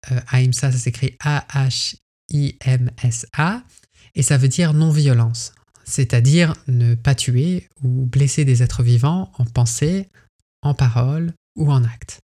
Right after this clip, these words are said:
Bien que je pourrais passer cet épisode à parler de souffrance animale et d'alimentation végétale, il me paraît essentiel d'aborder ce concept en commençant par observer la relation à soi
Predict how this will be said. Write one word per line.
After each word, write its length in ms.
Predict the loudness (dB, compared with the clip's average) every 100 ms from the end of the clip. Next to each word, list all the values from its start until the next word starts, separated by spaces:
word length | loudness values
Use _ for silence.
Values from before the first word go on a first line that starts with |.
| _ _ _ _ _ _ _
Bien 480 | -4 2 4 4 2
que 180 | 0 -2
je 140 | 0
pourrais 260 | 0 2 0
passer 340 | 2 0 0
cet 220 | -2 0 -2
épisode 400 | -2 0 2 2
à 80 |
parler 240 | 2 2 2
de 120 | 0
souffrance 440 | -2 -4 0 0
animale 540 | 2 4 6 6 4 2 0
et 80 |
d'alimentation 720 | 2 4 4 2 2 2 2 4
végétale, 640 | 6 4 4 2 0 -2 -6 -16 _ _ 0
il 120 | 2
me 140 | 4
paraît 580 | 4 4 4 4 2 0
essentiel 680 | -4 0 2 0 0 0 2
d'aborder 360 | 2 2 2 0
ce 120 | 0
concept 500 | 0 0 0 -2 -4
en 80 | -2
commençant 640 | 0 0 0 -2 -2 -2 0
par 340 | 2 2 -2 _ _ _
observer 840 | -4 -2 -2 0 2 2 0 0
la 140 | 0 2
relation 460 | 2 0 0 -2 -4 _ _ _ _ _ -2
à 100 | 0
soi 480 | 0 0 0 0